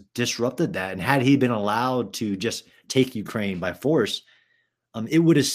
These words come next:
it would have rewrote the, the, the book that has been the book that has led to global prosperity, right? Where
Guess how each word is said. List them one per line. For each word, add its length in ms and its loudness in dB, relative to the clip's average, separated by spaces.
it 100 2
would 160 8
have 120 6
rewrote 480 6
the, 280 -2
the, 360 -4
the 140 -6
book 480 -2
that 120 -4
has 340 -2
been 260 -2
the 80 -4
book 400 -6
that 140 -8
has 280 -14
led 280 -2
to 120 -6
global 380 -4
prosperity, 540 -4
right? 160 -6
Where 320 -6